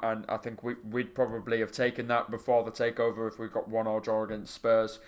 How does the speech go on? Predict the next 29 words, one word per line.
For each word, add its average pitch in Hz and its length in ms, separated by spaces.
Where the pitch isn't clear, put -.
Uh, 104 180
we've 113 80
got 127 80
to 113 60
kind 117 160
of 110 80
be 110 80
realistic 113 500
about 113 160
the - 80
football 117 460
and 110 180
who's 113 280
in 107 80
charge 113 380
and 104 160
the 117 140
actual - 220
players 113 400
we 110 80
have. 110 260
I 107 40
know 113 140
the 107 60
big 110 300
boost 113 260
is 104 120
there, 107 240
but 104 280